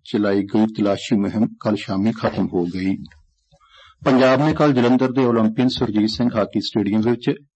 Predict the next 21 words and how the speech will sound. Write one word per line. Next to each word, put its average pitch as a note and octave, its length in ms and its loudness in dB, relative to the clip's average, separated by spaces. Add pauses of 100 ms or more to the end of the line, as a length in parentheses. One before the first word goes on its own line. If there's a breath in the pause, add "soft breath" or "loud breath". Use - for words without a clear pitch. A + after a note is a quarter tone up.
(160)
ਚੌਦਵੀਂ B2 480 2
ਹਾਕੀ - 280 0
ਇੰਡੀਆ A2 400 0
ਜੂਨੀਅਰ A2 420 2
ਮੈਨਸ G#2+ 400 0
ਰਾਸ਼ਟਰੀ G2 440 0
ਚੈਂਪੀਅਨਸ਼ਿਪ G2+ 540 -2 (100)
ਦੋ F#2+ 220 0
ਹਜ਼ਾਰ F#2+ 220 -4
ਚੌਵੀ A2 340 0
ਜਿੱਤ G2+ 280 -2
ਲਈ F2+ 260 0
ਹੈ। F#2+ 180 -2 (560 loud breath)
ਫਾਈਨਲ C3 280 4
'ਚ C3+ 120 -6
ਪੰਜਾਬ G#2+ 440 2
ਨੇ B2 80 4
ਉੱਤਰ A#2+ 380 -4
ਪ੍ਰਦੇਸ਼ G2 480 -2
ਨੂੰ G2 120 -2
ਹਰਾਇਆ। F#2+ 360 -2